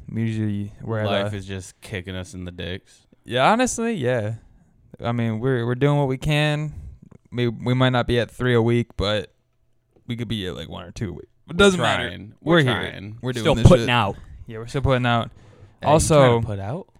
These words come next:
Speaker 2: <laughs>
Speaker 1: on the third date.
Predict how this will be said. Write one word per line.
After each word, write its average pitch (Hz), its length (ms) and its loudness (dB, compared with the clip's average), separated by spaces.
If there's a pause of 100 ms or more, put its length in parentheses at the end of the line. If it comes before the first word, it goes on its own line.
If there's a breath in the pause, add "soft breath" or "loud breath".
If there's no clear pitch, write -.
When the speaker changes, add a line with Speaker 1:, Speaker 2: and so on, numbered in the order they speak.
(340)
Speaker 2:
<laughs> 269 1120 0
Speaker 1:
on - 220 0
the 127 80 4
third 113 520 -2
date. 104 340 -2